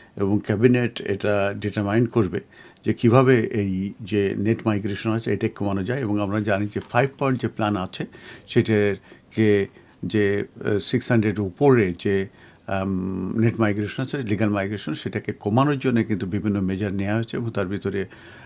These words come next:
আম, যে ফোর্থ এবং ইলেভেন্থ, আহ, এপ্রিলে, আহ, মেজর পরিবর্তন সহ মার্চেও অনেকগুলো পরিবর্তন এসেছে এবং সেখানে আশা করা হচ্ছে যে তিন, থ্রি হান্ড্রেড থাউজেন্ড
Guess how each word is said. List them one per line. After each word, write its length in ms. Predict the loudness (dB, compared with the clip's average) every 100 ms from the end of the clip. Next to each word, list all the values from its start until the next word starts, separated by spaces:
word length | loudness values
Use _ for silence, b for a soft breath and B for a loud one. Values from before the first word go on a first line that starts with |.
| B -2
আম, 640 | 0 0 -2 -4 -4 -2
যে 200 | 0 -2 -2 2
ফোর্থ 260 | 2 2
এবং 200 | 0 0
ইলেভেন্থ, 480 | -2 0 0 0 -2
আহ, 220 | -2 -2 -6 -6
এপ্রিলে, 480 | -4 4 4 4 -4 B B B -6
আহ, 320 | -2 -2 -2
মেজর 300 | 0 2 2
পরিবর্তন 500 | 0 -2 -2 -2 -4
সহ 220 | -2 0
মার্চেও 400 | 0 0 -2 0
অনেকগুলো 320 | 0 0 -4 -8
পরিবর্তন 460 | -4 -4 -4 -8
এসেছে 360 | -8 -8 -10 -12 B B B -4
এবং 260 | 0 0
সেখানে 360 | 0 -4 -4 -4
আশা 220 | -6 -6
করা 180 | -4 -2
হচ্ছে 440 | -2 -4 -6 -8
যে 140 | -6 -8 -2
তিন, 240 | 0 0
থ্রি 380 | -2 -10 -2 2
হান্ড্রেড 240 | 2 0 -4
থাউজেন্ড 460 | -2 -2 -2 -4